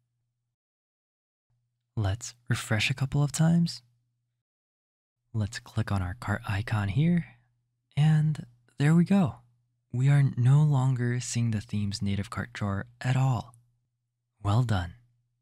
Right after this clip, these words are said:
At this point, you should have successfully debugged the native cart and the smart cart, whether your cart type was set to page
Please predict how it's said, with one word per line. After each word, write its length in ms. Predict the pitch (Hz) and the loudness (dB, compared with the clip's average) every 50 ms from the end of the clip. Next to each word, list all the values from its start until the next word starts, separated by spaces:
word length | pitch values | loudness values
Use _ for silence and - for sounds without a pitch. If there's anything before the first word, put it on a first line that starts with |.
| _ _ - | _ _ -10
At 140 | 104 98 - | -10 -4 -2
this 200 | 135 139 139 - | -2 -2 -2 -2
point, 320 | - - 156 151 147 - - - _ _ _ _ _ _ - | 0 2 2 2 2 0 -6 -16 _ _ _ _ _ _ -2
you 80 | 127 | 0
should 260 | 120 - - 123 107 | 0 0 0 -2 -2
have 220 | 101 95 95 98 - | -4 -4 -6 -6 -8
successfully 960 | - - 104 - - - - - 165 165 - - - 160 160 156 151 151 135 - - | -10 -10 -8 -8 -6 -4 -2 0 0 0 0 -2 -4 -2 -2 0 -2 -2 -4 -6 -6
debugged 460 | - 117 113 117 110 110 110 107 - | -6 -6 -2 -2 -2 -2 -2 -2 -6
the 80 | - 95 | -8 -6
native 340 | 98 101 104 104 104 - - | -4 -4 -2 -4 -4 -6 -8
cart 240 | - 104 104 - - _ _ - | -8 -8 -8 -8 -12 _ _ -2
and 180 | - 160 165 151 | 0 2 2 2
the 60 | 127 | 2
smart 320 | - - - 101 98 - - | -2 -4 -6 -8 -10 -10 -10
cart, 280 | - - 98 - - _ _ _ _ _ _ _ _ _ _ | -10 -12 -12 -12 -14 _ _ _ _ _ _ _ _ _ _
whether 260 | - 151 170 165 175 | -2 0 2 2 2
your 180 | 170 160 147 120 | 2 2 0 -2
cart 300 | - - - 117 - - | -2 -2 -4 -4 -4 -6
type 240 | - 113 107 - - | -6 -8 -6 -6 -6
was 140 | 107 101 - | -8 -8 -8
set 220 | - - - - | -8 -10 -12 -12
to 80 | - - | -16 -18
page 540 | - - - 147 160 165 160 160 - - | -14 -10 -6 -2 0 0 0 -2 -4 -8